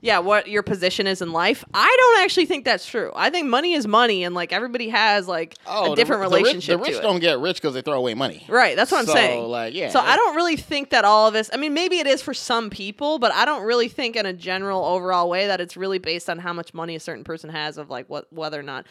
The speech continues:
Speaker 1: I think it's way more based on, like, how you perceive sex to yourself in your mind, for one thing. And for two, what is your relationship to money and wanting it?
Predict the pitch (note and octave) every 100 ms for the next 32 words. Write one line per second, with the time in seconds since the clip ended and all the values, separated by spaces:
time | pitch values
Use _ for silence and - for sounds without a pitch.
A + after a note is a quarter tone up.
0 | - - G#4 F#4 D4+ A#3 D#4 D4+ A#3 A#3
1 | C4 A#3+ G#3+ G3 - G3 A3 A3 G#3+ G3
2 | F3+ G3+ F#3 - E3 E3+ - G3 F3 -
3 | E3+ E3 D3+ F#3 F3 E3+ D#3+ A#2 C#3+ -
4 | _ _ - F3 F3+ F#3 B2+ E3+ - _
5 | - F#3+ F3+ - C#4+ A3 F3+ F#3+ _ _
6 | - G#3 G#3 G3 G3+ F#3 F#3 F#3 F#3 E3+
7 | E3+ D#3+ E3 E3 D3 C#3+ D3 D3+ D#3+ F2+
8 | D#2 _ -